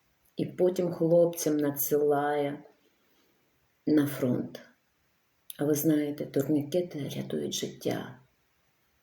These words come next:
Тож допомагайте їй. Допомагайте кожному, хто збирає на дрони, на реби. Допомагайте хлопцям.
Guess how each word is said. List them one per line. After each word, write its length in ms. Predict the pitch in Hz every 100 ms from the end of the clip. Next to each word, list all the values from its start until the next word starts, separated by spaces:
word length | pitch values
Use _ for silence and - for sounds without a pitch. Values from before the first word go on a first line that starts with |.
| _ _ - _
Тож 440 | - 135 - - -
допомагайте 920 | 151 - 160 165 165 196 196 - -
їй. 340 | 143 143 143 _ _ _ _ _ - - - - - - - - - - - - _ -
Допомагайте 840 | 170 202 202 208 208 247 247 240
кожному, 1000 | - 196 202 202 196 196 185 175 170 165 - - - -
хто 420 | - - - 165
збирає 640 | 151 143 170 175 175 170 160
на 160 | 156
дрони, 760 | 143 147 151 156 147 147 - - -
на 240 | 165 151
реби. 580 | 143 151 156 143 143 - - - -
Допомагайте 640 | 165 175 196 190 233 226
хлопцям. 720 | 196 175 170 170 - 143 147